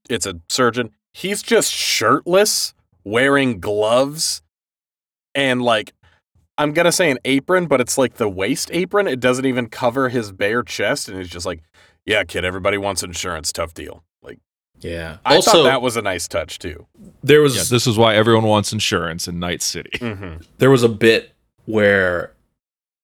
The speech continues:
Speaker 2: there was, like, the V R porn, uh, B Ds,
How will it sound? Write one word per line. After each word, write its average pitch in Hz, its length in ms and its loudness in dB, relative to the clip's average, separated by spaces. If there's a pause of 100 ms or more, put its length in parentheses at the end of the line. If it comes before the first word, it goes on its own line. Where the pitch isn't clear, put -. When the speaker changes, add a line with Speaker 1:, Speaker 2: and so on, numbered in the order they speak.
Speaker 2:
there 123 200 4
was, 117 100 6
like, 104 160 2
the 101 80 -2
V 110 220 4
R 113 200 6
porn, 135 560 4 (560)
uh, 135 420 4 (180)
B 147 160 0
Ds, 170 440 4